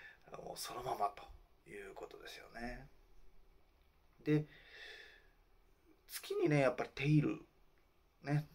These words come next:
ドラゴンテイルが、あー、五をして、ぴったり五なんですよね。えー、ですから、これは、もう、ダメンズ、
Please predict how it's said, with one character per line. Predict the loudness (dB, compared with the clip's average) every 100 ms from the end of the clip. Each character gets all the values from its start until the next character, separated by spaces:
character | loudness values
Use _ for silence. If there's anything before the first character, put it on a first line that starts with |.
| -10
ド | -2
ラ | 2
ゴ | 2
ン | -2
テ | 2
イ | 2
ル | 4
が、 | 0 -2 -6 -18 _ -12
あ | -6 -4 -4 -6
ー、 |
五 | -6 -4 -4
を |
し | -6
て、 | -8 -12 -14 _ _ _ _
ぴ | -20
っ | -2
た | 4
り | 4
五 | 6 4 4
な | 0 -8
ん | -10
で |
す | -12
よ | -10
ね。 | -12 -14 -20 -20 -20 _ -20 -18 -20 -20 -20 -20 -20 -20 _ 4
え | 6
ー、 |
で | 6
す | 2
か | 0
ら、 | 0
こ | 0 6
れ |
は、 | 10 12 12 10 -4 _ _ _ -10
も | -4
う、 | -4 -4 -12 -20 -20 -20 -20 _ _ _ -20 _ _ _ _ _ -20 -20 -20 -4
ダ | 0
メ | 6
ン | 6 4
ズ、 | -6